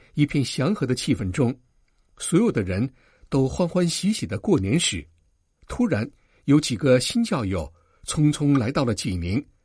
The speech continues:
他们神色慌张，面色苍白，衣衫褴褛，步履蹒跚，就像那些与死神擦肩而过的人一样。他们来报告在博梁发生的可怕事件，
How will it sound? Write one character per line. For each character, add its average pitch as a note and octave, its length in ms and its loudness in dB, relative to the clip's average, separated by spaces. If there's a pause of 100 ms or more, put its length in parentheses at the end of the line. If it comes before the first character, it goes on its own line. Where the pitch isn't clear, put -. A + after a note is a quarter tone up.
(440)
他 - 180 -6
们 E2+ 200 -6 (240)
神 G#2 360 -2
色 B2 220 0
慌 A2+ 320 -2
张， A2+ 300 0 (280)
面 G#3 200 4
色 - 180 -2
苍 G3+ 300 -2
白， A2 320 -2 (300)
衣 D#3 200 0
衫 D3+ 260 -2
褴 B2+ 220 -2
褛， B2+ 400 0 (260)
步 E3+ 280 2
履 E2+ 200 -4
蹒 - 280 -8
跚， A2 300 -2 (720)
就 E3 120 0
像 C#3 180 0
那 C#3 120 4
些 C#3+ 280 2 (300)
与 D#3 140 2
死 C#3 280 0
神 A#2 340 -2
擦 F#3+ 280 -4
肩 F#3 240 -2
而 B2 160 0
过 A#3 200 2
的 A#2+ 100 0
人 G2 160 -2
一 F2 140 -4
样。 G2+ 240 0 (640)
他 - 140 -4
们 F2+ 120 -4
来 D#2 140 -6
报 F2 200 -2
告 E2+ 300 -4 (320)
在 B2+ 180 0
博 C#3+ 260 2
梁 C3+ 200 0
发 F3+ 180 -4
生 E3 200 -4
的 C3 160 0 (160)
可 G#2 300 -2
怕 D3 220 -4
事 A2+ 240 -2
件， F2 240 -4